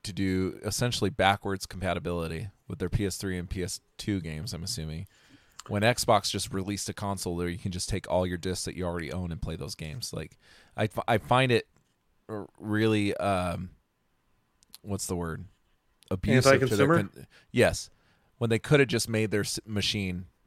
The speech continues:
Speaker 1: backwards compatible. I mean, 'cause Xbox, you buy the disc and you're not even playing from the disc. You're playing from a cloud server anyways. It's just, like, the key, right?
Speaker 2: Yeah.
Speaker 1: They coulda done the same thing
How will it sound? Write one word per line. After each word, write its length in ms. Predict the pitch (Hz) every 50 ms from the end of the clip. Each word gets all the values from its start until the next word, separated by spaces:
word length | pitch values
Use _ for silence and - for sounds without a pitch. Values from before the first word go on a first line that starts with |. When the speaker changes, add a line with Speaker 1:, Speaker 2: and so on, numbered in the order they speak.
| _ _ -
Speaker 1:
backwards 400 | 104 92 92 - - 76 - -
compatible. 540 | - 87 - - 57 62 - 62 - - - _ _ _ _ _ _ _ _ _ _ _ _ _ _ _ _ _ _ _ _ _ _ _ _ _ _ _
I 120 | - 117
mean, 240 | 127 139 131 120 120 - 123
'cause 320 | - 139 127 120 104 - - -
Xbox, 540 | - 135 151 - - - 147 131 120 - -
you 80 | 123 120
buy 180 | 110 135 139
the 100 | 135 131
disc 420 | 110 110 127 131 147 147 - - -
and 100 | - 123
you're 120 | 117 120 123
not 120 | 135 139
even 200 | 135 123 123 110
playing 400 | - - - 127 123 127 123 113
from 240 | - - 117 113 110
the 80 | 107 92
disc. 420 | - 117 123 120 98 - - -
You're 80 | - 95
playing 360 | - - 120 117 117 113 107
from 200 | - 113 107 101
a 60 | 104
cloud 340 | - - 107 104 107 101 -
server 260 | - 107 101 98 87
anyways. 400 | 65 104 117 120 107 98 90 -
It's 140 | 92 92 -
just, 260 | - 110 101 - -
like, 180 | 104 95 - -
the 80 | 95
key, 400 | - - - 120 110 82 95 - _ _ _ _ _ _ _ _ _
right? 240 | 107 98 98 113 120
Speaker 2:
Yeah. 240 | 135 117 104 101 98 - _ _ _ _ _ _ _ _ _ _ -
Speaker 1:
They 200 | 107 107 120 113
coulda 200 | - - 123 113
done 240 | 110 90 117 110 107
the 60 | 104
same 280 | 98 - 131 127 135 135
thing 480 | - - 123 117 113 113 110 110 113